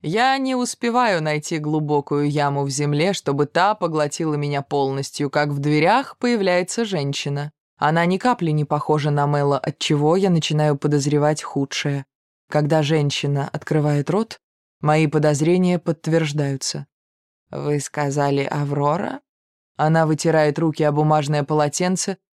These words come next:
словно одно моё присутствие её испачкало.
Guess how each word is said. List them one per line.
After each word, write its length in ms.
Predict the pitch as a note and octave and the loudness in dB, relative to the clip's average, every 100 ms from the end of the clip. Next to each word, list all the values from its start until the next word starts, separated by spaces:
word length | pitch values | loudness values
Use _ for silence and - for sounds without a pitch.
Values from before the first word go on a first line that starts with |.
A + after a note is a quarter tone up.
| _ | _
словно 440 | - E3 E3 E3 D#3+ | -2 2 4 4 2
одно 240 | D#3 E3+ | 0 0
моё 240 | E3 E3+ | 2 0
присутствие 840 | D#3+ F#3+ G3+ - G3 - - D3+ D3 | 2 0 0 -2 -4 -4 -6 -2 0
её 300 | C#3+ D3 D3 | 0 2 0
испачкало. 680 | C#3 - C#3+ - D3 C#3+ | 0 -2 -2 -4 -6 -6